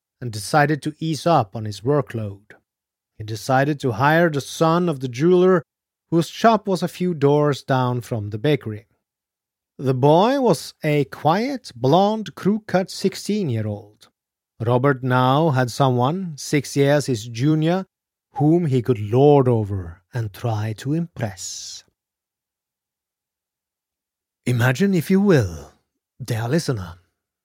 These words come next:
a typical Midwestern all-American town. It's Wednesday, and the local Catholic school gym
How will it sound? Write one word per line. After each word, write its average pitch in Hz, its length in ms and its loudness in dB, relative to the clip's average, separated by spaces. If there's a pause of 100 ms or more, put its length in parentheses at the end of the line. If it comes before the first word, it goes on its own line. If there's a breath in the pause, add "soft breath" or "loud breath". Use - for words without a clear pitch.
(320)
a - 100 -2
typical 240 420 2
Midwestern 170 720 2
all-American 143 680 2
town. 110 520 0 (680)
It's - 160 -10
Wednesday, 143 760 -4 (200)
and 151 120 0
the 170 60 2
local 214 360 2
Catholic 156 540 -4
school 143 380 -4
gym 117 460 -6